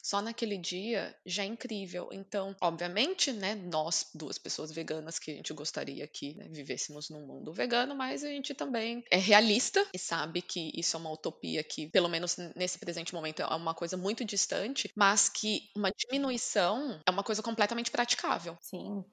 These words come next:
Speaker 1: E já teria um grande impacto.
Speaker 2: Uma coisa que eu explico pra todo mundo, inclusive pra minha mãe, assim, minha mãe teve muita dificuldade de aceitar que eu tinha virado primeiro vegetariana, é, é, logo no começo do meu namoro com o Cauê.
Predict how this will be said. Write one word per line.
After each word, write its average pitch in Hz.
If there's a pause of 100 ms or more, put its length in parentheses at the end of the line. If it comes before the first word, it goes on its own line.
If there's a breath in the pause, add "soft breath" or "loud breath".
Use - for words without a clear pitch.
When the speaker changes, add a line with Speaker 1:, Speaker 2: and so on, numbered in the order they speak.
(200)
Speaker 1:
E 196
já 175
teria 190
um 202
grande 170
impacto. - (160)
Speaker 2:
Uma 202
coisa 220
que 247
eu -
explico 240
pra 226
todo 233
mundo, 220
inclusive 208
pra 220
minha 220
mãe, 214
assim, 185
minha 175
mãe 180
teve 208
muita 233
dificuldade 185
de 180
aceitar 185
que -
eu 202
tinha 208
virado 196
primeiro 220
vegetariana, 208 (320)
é, 180
é, 180
logo 208
no 269
começo 233
do 214
meu 202
namoro 196
com 185
o -
Cauê. 185